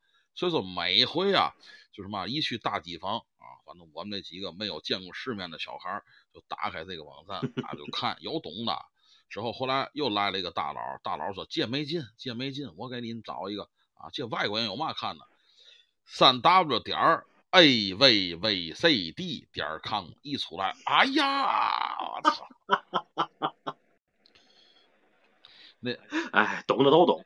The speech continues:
Speaker 1: 那毛就变黑色儿的了，知道吗？
Speaker 2: <laughs> 留神封号啊。
Speaker 1: 没事儿，他不知道我说的是嘛。哎呀，那个能看小视频，<laughs> 但是那个小视频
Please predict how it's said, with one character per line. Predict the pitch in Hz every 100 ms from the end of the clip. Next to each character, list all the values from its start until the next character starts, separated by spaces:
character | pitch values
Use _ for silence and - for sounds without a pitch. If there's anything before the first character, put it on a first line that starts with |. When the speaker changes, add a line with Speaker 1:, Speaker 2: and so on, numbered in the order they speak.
| _
Speaker 1:
那 | 123 113
毛 | 123 143
就 | 123
变 | 104 135
黑 | 135 110 85
色 | 78
儿 | 69
的 | 76
了， | - -
知 | -
道 | 73 - -
吗？ | _ _ _ _ _ _ _ _ - - - - - -
Speaker 2:
<laughs> | - - 587 659 571 440 - 403 - 392 - 370 - - - _ - - _ - _ - - 262
留 | 110 123
神 | 131 147
封 | - 123 95
号 | - 170
啊。 | 151 135
Speaker 1:
没 | 92
事 | 123
儿， |
他 | 80
不 | 76
知 | 95
道 |
我 | 85 104
说 | - 82
的 | 76
是 | 104 82
嘛。 | 71 62 _ _
哎 | 73 82
呀， | 90 85 - -
那 | 165 135
个 | 95 262 - -
能 | 147 196
看 | 143 165 123
小 | - - - 131
视 | 160
频， | 120 95 92
<laughs> | 110
但 | 127
是 |
那 | 127 131
个 | 87
小 | - - 120
视 | 127
频 | 98 107